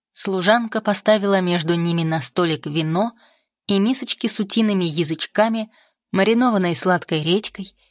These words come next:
и пряной крольчатиной. Дверь за ней закрылась. Диковатый луковый аромат крольчатины смешивался с жаром масляных светильников,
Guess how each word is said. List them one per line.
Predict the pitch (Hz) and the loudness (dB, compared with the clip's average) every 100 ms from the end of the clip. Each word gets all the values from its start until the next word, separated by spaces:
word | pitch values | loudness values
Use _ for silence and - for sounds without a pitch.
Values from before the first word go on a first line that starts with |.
| _ _ | _ _
и | 175 | -4
пряной | 170 196 208 196 | 2 2 2 0
крольчатиной. | 196 190 185 185 156 - 143 139 _ _ _ _ _ _ _ _ | 0 0 0 -2 -2 -8 -10 -12 _ _ _ _ _ _ _ _
Дверь | 160 202 254 | 0 2 2
за | 202 190 | 2 2
ней | 170 190 - | 2 0 0
закрылась. | 185 180 180 190 156 139 - - - _ _ _ _ _ _ _ - | -2 0 0 -2 -4 -6 -8 -10 -12 _ _ _ _ _ _ _ -8
Диковатый | 156 165 165 175 185 175 | -4 0 2 2 0 0
луковый | 165 170 175 170 165 | 2 0 0 2 4
аромат | 160 165 170 175 | 4 2 2 0
крольчатины | - 165 151 - 185 190 160 147 151 _ _ | 0 -2 0 0 -2 -2 -6 -6 -10 _ _
смешивался | - 190 202 202 202 190 180 185 | -6 -2 0 0 2 2 0 -2
с | 165 | -2
жаром | 151 185 190 190 | 0 2 2 2
масляных | 185 180 185 180 180 175 | 0 0 0 0 -2 -2
светильников, | - 180 185 190 151 139 139 - - | -4 -4 -4 -2 -2 -4 -10 -14 -16